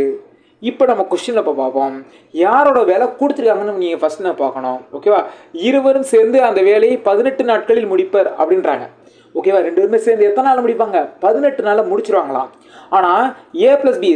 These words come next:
ரெண்டு பேரும் சேர்ந்து எத்தனை நாள்ல முடிப்பாங்கன்னு நம்ம கண்டுபிடிச்சிருக்கோம். ரெண்டு நாள் நம்ம கண்டுபிடிச்சிருக்கோம். ஓகேவா? ஏவும் சியும் சேர்ந்து ஒரு வேலையை ரெண்டு நாள்ல முடிப்பாங்கன்னு நான் கண்டுபிடிச்சிருக்கேன்.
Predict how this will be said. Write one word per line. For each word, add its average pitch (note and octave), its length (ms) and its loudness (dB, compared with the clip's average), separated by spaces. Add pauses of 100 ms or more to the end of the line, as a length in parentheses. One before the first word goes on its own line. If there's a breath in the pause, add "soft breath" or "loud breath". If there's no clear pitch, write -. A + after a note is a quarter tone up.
(100)
ரெண்டு B3 240 -2
பேரும் C4 240 2
சேர்ந்து G#3+ 320 0
எத்தனை C#4 180 -2
நாள்ல C4 200 0
முடிப்பாங்கன்னு A#3+ 440 0
நம்ம G3 200 -4
கண்டுபிடிச்சிருக்கோம். G#3+ 560 -2 (120)
ரெண்டு C4+ 260 -4
நாள் B3 200 -2
நம்ம G3+ 200 -4
கண்டுபிடிச்சிருக்கோம். D3+ 600 -8 (880)
ஓகேவா? D3+ 340 0 (600 loud breath)
ஏவும் A#3 340 2
சியும் A3 340 -6
சேர்ந்து G3 300 0
ஒரு F#3 160 2
வேலையை A3+ 240 4
ரெண்டு G#3 240 0
நாள்ல A#3+ 240 4
முடிப்பாங்கன்னு G#3 460 0
நான் G#3 120 0
கண்டுபிடிச்சிருக்கேன். G3+ 560 -2